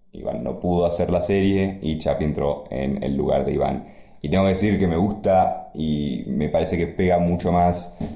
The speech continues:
Chapi y me gusta la vuelta que le da.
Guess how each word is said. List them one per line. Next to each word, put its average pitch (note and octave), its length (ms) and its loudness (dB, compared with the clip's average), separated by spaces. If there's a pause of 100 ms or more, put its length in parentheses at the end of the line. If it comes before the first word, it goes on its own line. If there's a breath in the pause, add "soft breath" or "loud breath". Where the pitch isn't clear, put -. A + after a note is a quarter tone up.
(160)
Chapi F#2 600 2
y E2 40 0
me D#2 120 0
gusta E2 340 0
la D2+ 140 4
vuelta D#2 340 0
que D2 100 -2
le C#2+ 200 2
da. - 340 -2